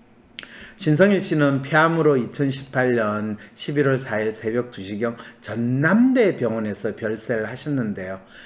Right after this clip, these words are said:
그 숱한 여배우들과 연문술이 있었던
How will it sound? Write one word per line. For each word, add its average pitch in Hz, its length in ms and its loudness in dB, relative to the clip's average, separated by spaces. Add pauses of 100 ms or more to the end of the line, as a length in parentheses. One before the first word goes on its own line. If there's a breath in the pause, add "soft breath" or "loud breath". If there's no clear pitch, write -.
(140 loud breath)
그 147 160 4
숱한 143 560 0
여배우들과 127 840 2
연문술이 165 680 -2
있었던 110 500 -6